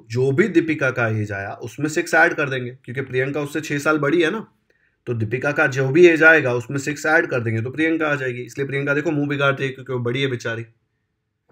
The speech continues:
तो यहाँ पे ये दो कंडीशंस दिया हुआ है, तो अगर मैंने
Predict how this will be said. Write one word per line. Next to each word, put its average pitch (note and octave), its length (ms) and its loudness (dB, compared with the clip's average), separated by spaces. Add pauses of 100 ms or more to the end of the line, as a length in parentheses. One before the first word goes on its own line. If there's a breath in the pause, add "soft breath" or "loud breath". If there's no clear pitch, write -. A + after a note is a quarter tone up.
(460 soft breath)
तो C#3 60 -8
यहाँ B2 280 2
पे E3 120 0
ये F3 140 4
दो D3 280 4
कंडीशंस D#3+ 480 2
दिया C#3 200 0
हुआ C3 200 -2
है, C3 80 -12
तो - 180 -10
अगर C#3+ 260 -2
मैंने C#3 300 -2